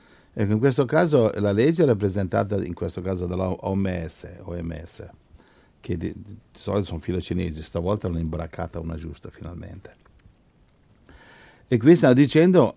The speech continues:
"Non è legale, non, non potete obbligare alla vaccinazione". Ma questo è garantito dalla, dalla, da-, da-, dalla Costituzione italiana, garantito. Proibito forzare le,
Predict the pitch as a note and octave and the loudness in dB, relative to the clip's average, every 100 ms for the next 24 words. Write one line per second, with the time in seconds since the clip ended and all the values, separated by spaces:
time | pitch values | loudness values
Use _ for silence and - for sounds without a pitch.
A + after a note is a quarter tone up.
0 | _ - G#2 A2+ D#3 F3 B2 B2 C3+ C#3+ | _ -2 4 6 8 8 6 4 4 4
1 | G2+ A2+ G#2+ A#2 A#2+ B2+ D3 F3 G3 C3 | 2 2 4 4 4 2 4 4 4 6
2 | D3 A2+ G2+ G#2+ F3 G#2+ F2+ G2+ A#2 - | 4 4 4 4 2 2 2 0 0 2
3 | F3 F2+ E2+ - - _ _ _ _ - | 2 2 -4 -16 -20 _ _ _ _ -4
4 | C#3+ C3+ G#3+ G3+ C#3+ C3 B2+ B2+ A2+ C#3 | 0 4 6 6 6 6 6 4 6 4
5 | A#2 G#2+ A2 G#2 G2 F#2 D#2+ _ _ _ | 4 2 4 2 0 -2 -6 _ _ _
6 | _ _ _ _ _ _ _ _ - G2+ | _ _ _ _ _ _ _ _ -6 -2
7 | G2 F#2+ F#2 F2+ F2 F2+ F#2 F2+ F#2 F2+ | 0 0 -2 -2 -6 -6 -4 -4 -4 -6
8 | - A#2+ A#2 - G#3+ A#3+ A2+ A2 A2 G#2 | -14 -18 -20 -20 -20 -10 -2 0 2 2
9 | A2 G#2+ D3 E3 B2+ A2+ F2+ D2+ D#2 - | 2 2 4 4 4 2 0 -6 -14 -20
10 | - E2+ E2+ F2+ - D#2 - - - A2 | -14 -8 -6 -6 -6 -8 -10 -8 0 6
11 | B2+ A2 F#3+ G#3 A3+ - A#2+ - C3 E3 | 6 6 4 6 4 4 0 2 2 2
12 | D#3 - F#2+ G2 F#2+ | -2 -4 -2 -2 -2